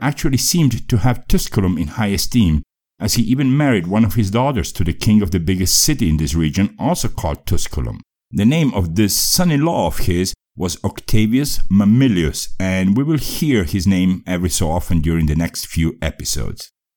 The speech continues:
Tarquin also took control of the Gabii, a people who lived some fifteen miles southeast of Rome. We will see in a few minutes that there were altercations between the Gabii and the Romans,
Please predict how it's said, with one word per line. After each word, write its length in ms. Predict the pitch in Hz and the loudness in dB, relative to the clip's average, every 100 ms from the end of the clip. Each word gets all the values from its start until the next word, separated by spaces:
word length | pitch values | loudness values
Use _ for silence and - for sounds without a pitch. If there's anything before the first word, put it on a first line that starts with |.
| _ _ _ _ - | _ _ _ _ -4
Tarquin 340 | 175 208 185 | -2 -2 -2
also 300 | 139 151 151 | -2 -4 -4
took 200 | - - | -4 0
control 480 | 139 - 131 135 131 | 0 2 2 0 -2
of 120 | 92 | -2
the 100 | 98 | -4
Gabii, 760 | - 113 135 95 71 67 78 92 _ _ | -2 -4 -2 -2 -4 -4 -6 -6 _ _
a 100 | - | -6
people 280 | - 160 170 | -2 0 0
who 180 | 131 117 | 2 2
lived 220 | 120 - | 2 0
some 160 | - 104 | 0 0
fifteen 400 | 135 - 139 120 | 0 0 4 6
miles 340 | 107 95 90 | 6 4 -2
southeast 840 | - - 110 92 - - 120 - 82 | -2 0 0 -2 -6 -2 0 2 -2
of 160 | - | -2
Rome. 280 | 76 64 - _ _ _ _ - | -4 -4 -8 _ _ _ _ -4
We 140 | 147 | 0
will 80 | 156 | 0
see 160 | - 202 | 2 2
in 80 | |
a 40 | 180 | 2
few 200 | - 160 | 0 0
minutes 440 | 143 117 120 - | 4 4 2 -4
that 280 | - 95 92 | -2 -4 0
there 160 | 113 113 | 0 2
were 180 | 117 - | 0 -2
altercations 800 | 113 131 127 - 139 135 - - | -4 -2 -4 -2 -2 0 0 0
between 340 | - 80 92 | -2 2 2
the 100 | 85 | 2
Gabii 540 | 76 85 76 80 85 92 | -2 -6 -4 -4 -4 -4
and 160 | 90 90 | -4 -2
the 80 | 95 | 0
Romans, 480 | 87 82 85 85 | 0 2 0 -2